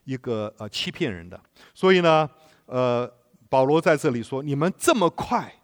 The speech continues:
就离开主。”这个，这个词汇哈，呃，taxu-，呃，taxels，呃，taxus 这个字呢，这个字呢，呃，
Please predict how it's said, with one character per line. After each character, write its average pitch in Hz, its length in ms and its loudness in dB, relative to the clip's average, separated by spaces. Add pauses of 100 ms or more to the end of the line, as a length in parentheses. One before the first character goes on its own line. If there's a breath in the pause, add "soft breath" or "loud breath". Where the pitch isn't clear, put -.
(560)
就 165 140 0
离 135 120 -2
开 147 200 -2
主。” 101 240 -12 (340 soft breath)
这 196 140 0
个， 120 340 -2
这 185 100 -2
个 127 120 -4
词 - 240 -8
汇 127 200 -4
哈， 92 300 -10 (1080 soft breath)
呃， 110 600 -10 (120)
taxu-， - 440 -10 (220)
呃， 123 120 -14
taxels， 131 680 -4
呃， 110 260 -18
taxus 123 540 -8
这 147 100 -8
个 117 80 -10
字 113 220 -10
呢， 85 180 -16 (360 soft breath)
这 202 100 2
个 165 100 4
字 156 200 -2
呢， 123 260 0 (380 soft breath)
呃， 113 280 -4